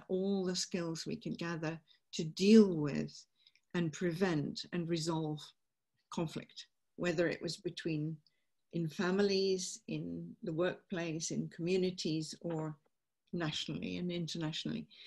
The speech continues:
So I just started to sit down and write everything I knew and everything all the peace builders that I know worldwide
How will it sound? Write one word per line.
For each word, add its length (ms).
So 180
I 100
just 280
started 420
to 80
sit 240
down 200
and 120
write 300
everything 560
I 160
knew 400
and 120
everything 500
all 180
the 180
peace 300
builders 560
that 200
I 120
know 320
worldwide 720